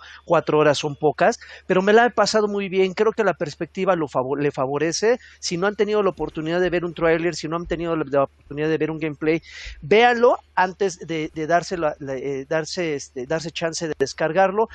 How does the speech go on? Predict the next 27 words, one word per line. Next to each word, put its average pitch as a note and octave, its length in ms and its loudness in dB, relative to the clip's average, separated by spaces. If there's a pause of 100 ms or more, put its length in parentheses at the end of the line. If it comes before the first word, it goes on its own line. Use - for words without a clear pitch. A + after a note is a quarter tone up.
(100)
Está G#3 200 0
prácticamente A3+ 600 -2
en F#3+ 40 -4
todas G3+ 220 4
las F3 120 -2
plataformas. D#3 760 -6 (720)
Está F3+ 320 4
en, D3+ 300 -2
en C3+ 60 -6 (300)
Switch, A3 340 -6
está D#3 280 2
en, D3 180 -4
en, C#3 200 -8
en C3 60 -12
PlayStation, F3+ 500 -4
por A#2+ 100 -14
supuesto, - 400 -6
también C#3 260 -8
está C#3 140 -8
en C#3+ 80 -6
P E3+ 80 -4
C, A3 220 2
yo C3+ 120 0
lo C3+ 80 -2
jugué D3 200 -4
en F3 160 0
Xbox. A#3 240 2